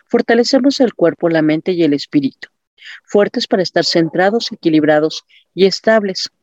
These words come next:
Fuerte con nuestro sentir, percibir e intuir para conectar con nuestro saber interno. Fuertes para estar sin mente, sin espíritu y vacíos.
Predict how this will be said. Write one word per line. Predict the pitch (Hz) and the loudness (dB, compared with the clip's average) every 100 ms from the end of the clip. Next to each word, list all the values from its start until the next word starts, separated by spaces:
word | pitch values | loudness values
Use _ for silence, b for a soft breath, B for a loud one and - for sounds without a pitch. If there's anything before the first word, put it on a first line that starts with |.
| _ B B B | _ B B B
Fuerte | - 247 - 285 | 0 0 2 0
con | - 196 | 2 0
nuestro | 170 - 165 | 0 -2 -4
sentir, | - 160 202 214 | -2 0 0 0
percibir | - 226 - 160 156 | -2 -4 -8 0 2
e | 160 | 2
intuir | 156 143 156 208 226 _ B B B | 0 -2 0 0 -2 _ B B B
para | 196 190 | 0 0
conectar | 185 185 - 190 | 0 -2 -2 -2
con | - 196 | -2 -4
nuestro | 190 - 160 | -4 -8 -10
saber | - 151 143 | -2 0 0
interno. | 147 143 - 139 - _ _ _ _ _ B B | 0 -2 0 -2 -2 _ _ _ _ _ B B
Fuertes | - 214 - 262 | -2 -2 0 -2
para | - 170 | 0 -2
estar | 160 165 156 | 0 -2 -2
sin | - 160 | -2 0
mente, | 170 196 - 240 226 b b b | 0 0 0 -2 -2 b b b
sin | - 220 | 2 2
espíritu | 214 - 240 247 247 | 2 0 0 0 -2
y | |
vacíos. | 185 156 - 170 143 - | -2 -4 2 2 2 -4